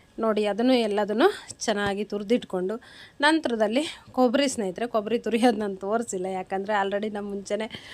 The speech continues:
ತುರಿದು ಇಟ್ಕೊಂಡಿರ್ತೀನಿ ಕೊಬ್ಬರಿ ಯಾವಾಗಲೂ. ಹಾಗಾಗಿ ಮಾವಿನಕಾಯಿಗೆ ಬೆಲ್ಲ ಸೇರಿಸ್ತಾ ಇದ್ದೀನಿ ನೋಡಿ. ಬೆಲ್ಲ ಈ ರೀತಿಯಾಗಿ ಸೇರಿಸ್ಬಿಟ್ಟು ನಂತರದಲ್ಲಿ ಕೊಬ್ಬರಿನೂ ಸೇರಿಸ್ಬೇಕು. ಇದೆಲ್ಲವನ್ನು ನಾವು ಚೆನ್ನಾಗಿ ಕಲಿಸ್ಕೊಳ್ಬೇಕು, ಹಾಗಾಗಿ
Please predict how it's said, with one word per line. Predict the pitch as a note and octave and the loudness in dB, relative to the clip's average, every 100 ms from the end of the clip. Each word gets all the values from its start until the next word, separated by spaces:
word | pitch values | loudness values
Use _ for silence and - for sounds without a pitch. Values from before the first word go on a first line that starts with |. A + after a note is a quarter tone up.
| - - G#3+ | -20 -4 0
ತುರಿದು | G#3+ G#3+ | 2 2
ಇಟ್ಕೊಂಡಿರ್ತೀನಿ | A3 - A3+ G#3+ G3 F#3 F3+ | 0 0 0 0 -2 -4 -2
ಕೊಬ್ಬರಿ | F#3 F3+ G3 | -4 -2 0
ಯಾವಾಗಲೂ. | F3+ F#3 E3 A#3 F4 - | 0 0 0 0 0 -4
ಹಾಗಾಗಿ | G#3 F3 F3+ F#3+ F#4+ - - - - D#4+ | -6 -4 -6 -4 -8 -10 -20 -20 2 4
ಮಾವಿನಕಾಯಿಗೆ | D4+ D#4+ C#4 C4 B3+ C4 F4 - - A#3 G3+ | 6 4 4 4 6 4 2 -4 -8 -4 0
ಬೆಲ್ಲ | A3 A3+ A#3 | 2 4 2
ಸೇರಿಸ್ತಾ | G#3 G3 F#3+ G3 | -2 -4 -4 -6
ಇದ್ದೀನಿ | F3+ F#3 F3+ | -4 -2 -2
ನೋಡಿ. | F3 C4+ - - - - - G3+ | -4 -6 -8 -20 -20 -18 -6 0
ಬೆಲ್ಲ | A3 A3+ A#3 | 2 4 4
ಈ | G#3+ | 2
ರೀತಿಯಾಗಿ | G#3 G3+ G3+ G3 C#4 D4+ - - | -2 0 0 2 0 -2 -10 -8
ಸೇರಿಸ್ಬಿಟ್ಟು | A3 G#3+ G#3 G3 G3 C4 C4+ | -2 -2 -2 -6 -4 0 2
ನಂತರದಲ್ಲಿ | D4+ E4 C4 A#3+ C4 B3+ | 4 2 0 0 0 -2
ಕೊಬ್ಬರಿನೂ | G3 A3 A#3 C4 A3+ | -2 0 0 0 0
ಸೇರಿಸ್ಬೇಕು. | G3 F#3 F#3 G3 C4 A#3+ | -4 -6 -8 -6 -4 -2
ಇದೆಲ್ಲವನ್ನು | G#3 A3 B3+ A#3+ A#3 A3+ | -2 2 4 4 0 -4
ನಾವು | G#3 D4 - - - - - - | -2 -4 -6 -12 -20 -20 -10 0
ಚೆನ್ನಾಗಿ | A3+ A3+ A#3 E4+ G4+ | 2 4 2 2 2
ಕಲಿಸ್ಕೊಳ್ಬೇಕು, | G#3+ A3 - A3 F#3+ F#3+ - - G3 | 0 0 0 -2 0 -2 -4 -6 -2
ಹಾಗಾಗಿ | G#3+ G#3 G#3 A#3 | 0 2 0 2